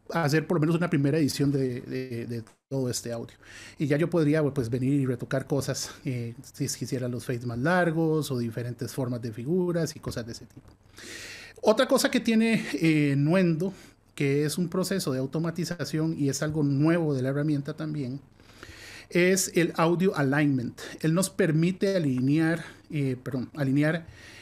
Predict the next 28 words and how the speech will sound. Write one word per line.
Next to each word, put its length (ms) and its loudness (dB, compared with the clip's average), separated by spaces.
eh, 280 0
eh, 460 -4
fre-, 380 -4
ah, 720 -2
diferentes 420 2
fuentes 520 0
a 120 0
una, 400 4
a 200 -6
una 220 2
referencia. 500 -4
Entonces 360 -2
lo 100 0
que 80 -2
vamos 240 0
a 40 -2
hacer 200 2
es 100 0
que 80 -2
ahorita 480 0
vamos 300 -2
a 140 -2
decirle 680 0
que 240 -2
de-, 300 0
tome 320 0
de 80 2
referencia 540 0